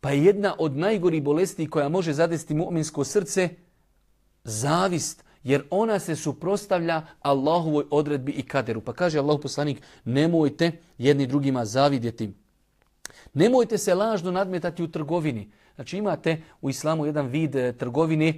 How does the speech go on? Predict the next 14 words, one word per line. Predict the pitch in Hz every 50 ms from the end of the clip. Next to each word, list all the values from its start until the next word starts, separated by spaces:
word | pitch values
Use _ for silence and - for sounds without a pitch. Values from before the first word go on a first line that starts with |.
| - - - _ _
da, | - 113 139 147 156 160 - - _ -
znači, | 147 127 120 147 139 - 147
kao | - - 214 208 190
licitacija. | 165 151 - 147 123 - 139 123 120 123 - - - 104 95 - _ _ _ _ _ _ _ -
Pa | 147 147
čovjek | - - 196 175 160 156 156 156 - - - _ _ _
kaže: | _ - 175 175 160 127 147 156 139 - -
„Prodajem | - 156 180 170 175 160 143 135 123
to, | - - 226 233
pa | - - 185 -
ko | - 226
će | 214 208 190
dati | 196 190 - - 160
više?” | 165 175 - - - 120 101